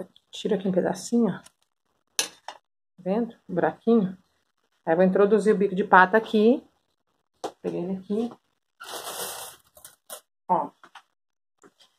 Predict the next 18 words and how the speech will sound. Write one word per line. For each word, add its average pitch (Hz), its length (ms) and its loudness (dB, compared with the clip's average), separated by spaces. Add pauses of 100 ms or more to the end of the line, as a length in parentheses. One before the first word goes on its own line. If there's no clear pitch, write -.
(160)
Não 247 320 6
vou 262 120 6
colocar 208 280 6
um 190 60 4
bico 185 180 2
de 185 80 -6
pato 180 260 6
muito 185 220 4
grande, 208 280 6
que 240 60 -2
eu 233 40 6
não 233 100 6
quero 226 180 4
que 240 60 2
ele 226 80 8
apareça 220 560 6
a, 190 680 4
as, - 580 -4